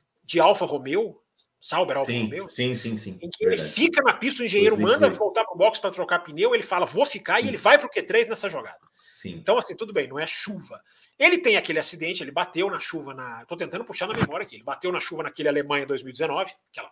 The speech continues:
Speaker 1: super corrida de chuva demais, Hülkenberg quase conseguiu o pódio. Enfim, tá chegando superchat a valer aqui, eu
Speaker 2: Tá
Speaker 1: tô gostando de
Speaker 2: chegando
Speaker 1: ver.
Speaker 2: aqui, ó.
Speaker 1: Galera que é,
Speaker 2: Aham.
Speaker 1: galera que é mais, galera começou a
Speaker 2: É.
Speaker 1: gostar do programa no finalzinho,
Speaker 2: É,
Speaker 1: começaram
Speaker 2: você
Speaker 1: a
Speaker 2: viu, né?
Speaker 1: acordar, né?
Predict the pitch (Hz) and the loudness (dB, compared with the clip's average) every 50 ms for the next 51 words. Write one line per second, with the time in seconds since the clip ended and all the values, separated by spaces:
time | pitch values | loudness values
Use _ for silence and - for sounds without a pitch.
0 | _ _ - - - 175 - - 123 - _ _ _ - 156 - _ - - - | _ _ -10 -8 -6 -6 -8 -10 -14 -18 _ _ _ -20 -20 -18 _ -16 -14 -12
1 | 147 139 - - - _ _ - 143 151 135 - - - - _ - - _ - | -12 -12 -12 -14 -14 _ _ -10 -8 -8 -8 -10 -14 -20 -20 _ -20 -20 _ -4
2 | - 185 - 156 123 120 151 170 165 - - - 175 180 - - - 147 - - | -4 -4 -4 -4 -2 0 2 2 2 0 0 2 4 4 4 2 -2 -8 -8 -8
3 | 131 139 143 _ - 131 143 143 113 - - _ _ _ _ - - - - - | -10 -12 -14 _ -6 -4 -4 -4 -4 -8 -16 _ _ _ _ -20 -20 -20 -20 -20
4 | _ _ 175 170 - - 147 123 - - 247 262 - 349 240 - 427 - - - | _ _ -10 -8 -6 -6 -8 -8 -4 -2 -2 0 2 4 4 4 4 4 2 2
5 | - - - 262 311 339 370 381 370 269 269 254 196 - 214 190 147 135 131 - | 2 4 4 4 2 4 6 6 10 10 10 10 8 6 0 0 0 0 0 0
6 | - - - - 139 - 135 139 131 - - 120 113 - - 214 302 311 - - | 2 2 2 2 2 2 0 0 0 -2 -2 0 0 2 4 4 4 6 6 6
7 | - - - - - - 175 180 240 320 320 339 302 302 302 214 - - - - | 6 4 2 0 6 8 8 8 8 8 8 6 6 6 6 4 2 -2 -8 -2
8 | - 151 170 214 233 - 240 233 185 - - - 233 233 240 226 - - - 202 | 2 4 6 6 4 4 0 -2 -4 -2 -2 -2 0 2 2 0 0 2 2 2
9 | 220 214 214 226 220 151 160 170 165 160 151 147 143 165 160 135 127 92 92 95 | 2 2 0 -4 -4 -2 0 0 -2 -2 -4 -8 -10 -10 -8 -6 -4 -2 0 0
10 | 95 95 90 185 - - 202 214 190 170 185 190 170 165 - - - - | 0 0 0 -2 0 0 0 0 0 0 -2 -2 -2 -4 -6 -6 -6 -6